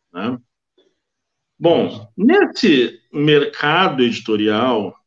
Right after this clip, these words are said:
Speaker 1: a primeira coisa que eu acho interessante pra nós pensarmos é qual é o papel do escritor.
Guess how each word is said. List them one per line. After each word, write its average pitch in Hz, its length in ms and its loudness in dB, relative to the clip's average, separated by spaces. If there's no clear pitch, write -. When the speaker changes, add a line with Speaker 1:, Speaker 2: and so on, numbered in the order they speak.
Speaker 1:
a 123 80 -8
primeira 196 440 0
coisa 208 480 4
que 160 200 -8
eu 143 80 2
acho - 240 -4
interessante 131 720 -2
pra 113 260 -6
nós 110 240 -6
pensarmos 120 880 -4
é 127 80 -2
qual 139 240 -2
é 156 60 4
o 180 80 -2
papel 170 520 -2
do 143 160 2
escritor. 190 600 -6